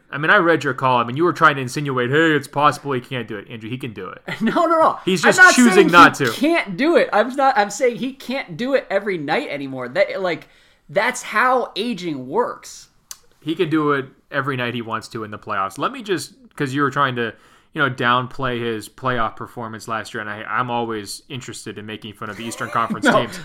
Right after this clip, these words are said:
Speaker 2: look,
Speaker 1: His
Speaker 2: you can read out his sta-,
Speaker 1: Look,
Speaker 2: are you
Speaker 1: just
Speaker 2: about to read his stats?
Speaker 1: I am. And just
Speaker 2: <laughs>
Speaker 1: deal with it, okay? 'Cause he averaged thirty-four points,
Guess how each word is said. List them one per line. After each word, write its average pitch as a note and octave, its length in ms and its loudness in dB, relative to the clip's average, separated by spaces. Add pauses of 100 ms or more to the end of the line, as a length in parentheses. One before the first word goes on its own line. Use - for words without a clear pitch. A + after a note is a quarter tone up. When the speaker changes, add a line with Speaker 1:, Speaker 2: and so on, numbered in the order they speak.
Speaker 2:
look, F#3+ 340 2
Speaker 1:
His F4 260 8
Speaker 2:
you G4+ 80 8
can D#4+ 120 2
read C#4+ 220 6
out A#3+ 180 10
his G#3+ 180 2
sta-, G#3+ 160 -2
Speaker 1:
Look, F3+ 300 6
Speaker 2:
are G3 100 2
you A3+ 80 8
Speaker 1:
just B3+ 140 6
Speaker 2:
about C4+ 140 8
to C4+ 60 -2
read A3+ 220 -2
his G3+ 200 -6
stats? G3 320 0
Speaker 1:
I D#3+ 100 8
am. F3+ 340 6
And B3 80 4
just F#3+ 240 2
Speaker 2:
<laughs> - 80 0
Speaker 1:
deal F#3 160 8
with C3 140 2
it, B2 60 0
okay? D3+ 320 0
'Cause D3+ 160 -2
he D#3 100 2
averaged D#3 380 -2
thirty-four F#3+ 540 0
points, C#3+ 520 -8